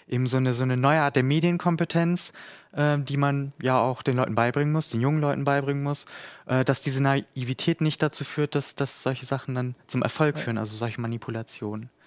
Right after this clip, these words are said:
Speaker 2: Und Transparenz, oder? Also, Andreas, gibt, gibt's, es gibt doch von Facebook jetzt dieses Versprechen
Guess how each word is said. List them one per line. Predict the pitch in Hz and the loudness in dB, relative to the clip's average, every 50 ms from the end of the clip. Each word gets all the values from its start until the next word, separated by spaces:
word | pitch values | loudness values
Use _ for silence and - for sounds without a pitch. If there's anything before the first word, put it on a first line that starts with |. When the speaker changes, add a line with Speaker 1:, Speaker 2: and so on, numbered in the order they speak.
| - - - _ _ _ _ _ _ | -20 -20 -20 _ _ _ _ _ _
Speaker 2:
Und | - 147 147 151 - - _ _ _ _ - - - | -2 0 0 0 -4 -8 _ _ _ _ -20 -14 -10
Transparenz, | - - - 147 143 - - - 147 127 131 160 160 139 117 - | 0 2 2 2 2 0 -2 -2 0 2 2 2 2 0 -2 -4
oder? | - - 120 147 175 - | -4 -2 0 0 0 0
Also, | - 147 131 139 139 135 - | 0 0 0 0 0 -2 -4
Andreas, | - 147 143 131 147 151 156 143 - | -6 -8 -4 0 0 0 0 0 -2
gibt, | - - - - | -4 -8 -6 -4
gibt's, | - 170 - - - - | -6 -6 -4 -4 -8 -6
es | - - 156 135 | -2 -2 -2 0
gibt | - 190 - - | -2 0 0 0
doch | 208 - | 0 2
von | - 180 160 | 0 0 0
Facebook | - - 170 170 180 - - 220 - | 0 0 -2 -2 -2 -2 -4 -2 -2
jetzt | 202 190 - - | -2 -2 -2 -2
dieses | 180 160 160 151 | -2 -2 -2 -2
Versprechen | - - 151 - - - 139 131 135 - - 233 233 233 - | -2 0 -2 -2 -2 -2 -2 -2 -2 -2 -2 -4 -4 -4 -6